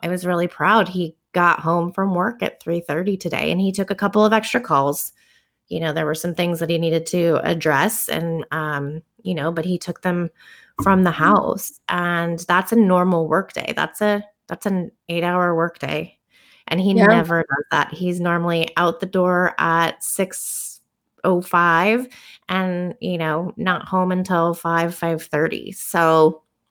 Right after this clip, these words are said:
Speaker 1: it was really good. He, and he, you know, he called it out. He's like, "Babe,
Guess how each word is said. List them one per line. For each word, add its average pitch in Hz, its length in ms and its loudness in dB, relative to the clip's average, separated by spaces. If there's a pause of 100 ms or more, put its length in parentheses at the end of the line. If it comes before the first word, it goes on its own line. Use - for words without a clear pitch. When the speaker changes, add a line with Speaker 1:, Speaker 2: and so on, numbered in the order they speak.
(960)
Speaker 1:
it 196 120 0
was 185 200 2
really 175 220 4
good. 151 220 0
He, 180 340 -4 (280)
and 190 120 0
he, 190 360 2
you 170 80 -6
know, 151 100 -2
he 170 120 -2
called 175 260 -2
it 160 60 -4
out. 160 200 0
He's 170 160 -4
like, 160 200 -4
"Babe, 185 220 0